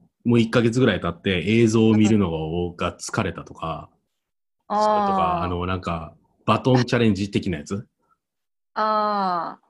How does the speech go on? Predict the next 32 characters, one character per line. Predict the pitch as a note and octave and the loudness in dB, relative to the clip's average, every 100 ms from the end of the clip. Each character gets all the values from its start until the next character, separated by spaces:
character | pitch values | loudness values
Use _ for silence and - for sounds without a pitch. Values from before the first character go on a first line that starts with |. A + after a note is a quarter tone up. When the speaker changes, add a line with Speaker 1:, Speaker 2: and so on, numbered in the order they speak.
| - | -16
Speaker 2:
ー、 | |
バ | G3 G#3 | -6 -4
ト | G#3+ A#3+ | -2 -2
ン | B3 | 2
か。 | B3+ A3+ D3+ - - _ _ _ - | 4 4 2 -6 -20 _ _ _ -6
Speaker 1:
に、 | |
Speaker 2:
リ | G#2 | 0
レ | A2 | 4
ー | A2 | 4
す | G#2+ | 4
る | G#2 | 4
や | G#2 | 2
つ？ | G#2 | 0
Speaker 1:
バ | F3 | -2
ト | |
ン | |
に、 | B3 - _ - | -6 -8 _ -2
リ | G2+ | 2
レ | G3+ G3+ | 4 4
ー | |
す | G3 | 2
る | G#2 | 2
や | G#2 | 0
つ | - G2 E2 | -2 -6 -6
に | E2+ E2+ - | -8 -10 -8
疲 | - A2+ | -4 -2
れ | E2 | -2
た | - - | -8 -14
と | - | -14
か、 | - - - _ _ _ _ - | -14 -14 -16 _ _ _ _ -18
Speaker 2:
う | |
ん。 | G#3+ G3+ E3+ | -12 -12 -12